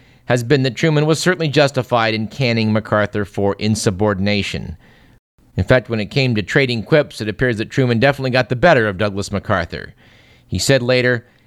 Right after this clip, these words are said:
"I fired him because he wouldn't respect the authority of the president. I didn't fire him because he was a dumb son of a bitch, although he was, but that's not against the law for generals." And you know what? We should have made that our quote of the day.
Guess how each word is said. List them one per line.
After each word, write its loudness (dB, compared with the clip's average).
"I 4
fired 6
him 4
because 2
he 0
wouldn't 2
respect 0
the -2
authority 2
of 0
the 4
president. 0
I 0
didn't 4
fire 6
him 2
because 2
he 2
was 2
a 2
dumb 2
son -2
of -2
a -2
bitch, -4
although 4
he 4
was, 4
but -8
that's 4
not 2
against 0
the 0
law 6
for -6
generals." -2
And 6
you 8
know 6
what? 4
We -4
should 0
have 0
made 2
that 6
our 2
quote 0
of -4
the -4
day. 0